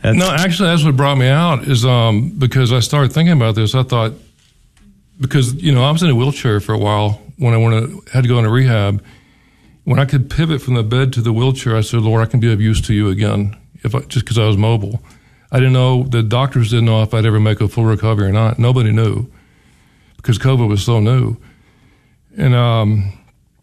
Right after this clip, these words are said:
Speaker 2: I just got better and better and better. But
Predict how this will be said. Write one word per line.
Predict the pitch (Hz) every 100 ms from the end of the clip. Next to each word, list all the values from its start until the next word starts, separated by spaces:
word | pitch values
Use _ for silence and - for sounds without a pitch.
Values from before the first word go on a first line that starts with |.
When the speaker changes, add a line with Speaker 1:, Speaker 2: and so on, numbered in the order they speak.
| _ _ _ _
Speaker 2:
I | 117
just | 113 123 -
got | 127 135 113
better | 123 117
and | 117
better | 113 117
and | 104 98
better. | 123 131 104
But | 101 110